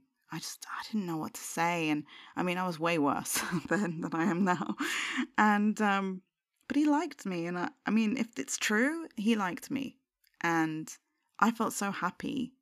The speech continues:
but nothing happened. So I was really sad. And, you know, that was ages ago and I've, I've never seen him again. And yeah, but anyway, I think about that every now and then just 'cause I wonder what could have been if I'd just shown that I liked him. But it's so hard. It,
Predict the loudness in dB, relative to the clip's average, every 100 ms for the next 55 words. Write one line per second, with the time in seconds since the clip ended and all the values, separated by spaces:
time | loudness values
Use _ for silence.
0 | _ -6 -4 -4 -6 -6 -8 -6 -6 -6
1 | -6 -2 -2 -4 -8 -6 -6 -4 -6 -4
2 | -6 -6 -6 -8 -14 -20 -16 -4 0 2
3 | 2 0 0 -2 -2 0 0 0 -2 -4
4 | -6 -2 -2 -4 -2 0 2 0 -2 -2
5 | -2 -4 -8 _ _ _ _ 4 4 6
6 | 4 4 6 6 6 6 4 4 0 0
7 | 0 2 2 2 2 0 -2 -8 -6 -2
8 | 0 0 0 -2 -4 -6 -2 2 2 2
9 | -4 -4 -10 -12 _ _ _ _ _ -12
10 | -4 2 6 6 6 2 -10 _ _ _
11 | _ _ 4 4 4 0 -2 -4 -4 -6
12 | -6 -6 -6 0 2 2 2 2 2 0
13 | -4